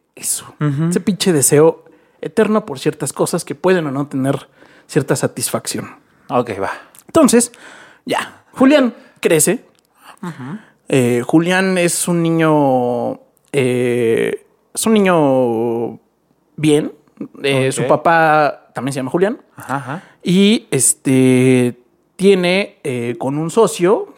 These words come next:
Speaker 1: que se llama Kurtz,
Speaker 2: Ujú.
Speaker 1: eh, tiene una fábrica de muñecas, güey.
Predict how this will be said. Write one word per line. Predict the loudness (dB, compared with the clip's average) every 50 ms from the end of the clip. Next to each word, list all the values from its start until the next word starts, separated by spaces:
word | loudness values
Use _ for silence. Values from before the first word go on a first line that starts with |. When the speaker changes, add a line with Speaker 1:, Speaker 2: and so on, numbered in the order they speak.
| -18 -16
Speaker 1:
que | -16
se | -12 -8 -6
llama | -4 -2 -2 -2 0
Kurtz, | 2 0 0 0 -2 -12 -12 -12 -12 _ _ _ _ _ -20
Speaker 2:
Ujú. | -20 -16 -12 -10 -10 -10 -10 -12 _ _ _ _ _ _ _ _ _ -20 -20 _ _ 0
Speaker 1:
eh, | 0 0
tiene | 0 2 0 2 2 2 4 4 4 4 4 2 2 0
una | -2 -2 0 0 0 0 0 0 0 0 0 0 0 0
fábrica | 0 0 0 0 -2 -2 0
de | 2 2 2 2 2
muñecas, | 2 0 0 0 0 0 0 -2 -6 -6
güey. | -8 -12